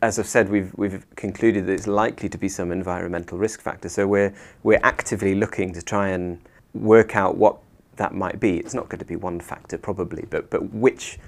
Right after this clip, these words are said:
factors it might be. And so we're looking at a number of candidates. Um, we're working with a, a group at the University of Exeter, which is a very sunny place,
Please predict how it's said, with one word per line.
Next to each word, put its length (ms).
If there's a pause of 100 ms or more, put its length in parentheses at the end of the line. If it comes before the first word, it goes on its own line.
(140)
factors 460
it 100
might 300
be. 340 (540)
And 160
so 120
we're 120
looking 260
at 120
a 40
number 220
of 100
candidates. 600 (100)
Um, 460
we're 200
working 380
with 140
a, 200
a 60
group 300
at 40
the 80
University 400
of 80
Exeter, 520
which 100
is 60
a 60
very 180
sunny 260
place, 420